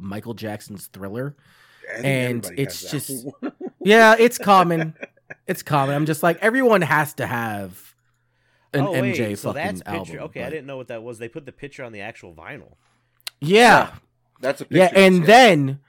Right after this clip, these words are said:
Speaker 1: and then what they do sometimes is that they completely ruin the other side. So instead of, like, increasing the amount of quality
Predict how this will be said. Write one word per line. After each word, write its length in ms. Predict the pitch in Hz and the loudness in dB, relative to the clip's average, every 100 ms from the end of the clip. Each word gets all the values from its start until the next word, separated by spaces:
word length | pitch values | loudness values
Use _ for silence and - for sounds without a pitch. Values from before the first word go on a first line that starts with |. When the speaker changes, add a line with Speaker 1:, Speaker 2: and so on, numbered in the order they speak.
| _ _ - | _ _ -2
Speaker 1:
and 260 | 151 156 | 0 4
then 260 | 156 220 233 | 4 4 4
what 200 | 190 - | 2 2
they 120 | 151 | 0
do 240 | 131 127 170 | 0 -2 -4
sometimes 640 | - 208 208 233 240 247 - | -2 -2 2 4 4 0 -2
is 220 | 139 127 | -2 2
that 180 | 139 - | 0 2
they 100 | 139 | 0
completely 760 | - 139 - - 170 - 202 | 2 -2 -2 -4 -4 -2 0
ruin 440 | 151 127 143 165 143 | 0 0 0 0 0
the 160 | 107 - | -2 -4
other 280 | 120 123 | -2 -2
side. 420 | 107 - 104 131 120 | -4 -6 -4 -4 -6
So 160 | 107 | -8
instead 320 | 98 87 113 120 | -10 -8 -6 -6
of, 120 | 104 | -6
like, 200 | 104 - _ _ _ | -10 -12 _ _ _
increasing 560 | 120 117 - 131 - 127 | -8 -8 -6 -8 -4 -4
the 100 | 113 | -4
amount 240 | 107 107 | -4 -6
of 60 | 90 | -8
quality 600 | - 95 107 120 127 | -10 -6 -4 -4 -4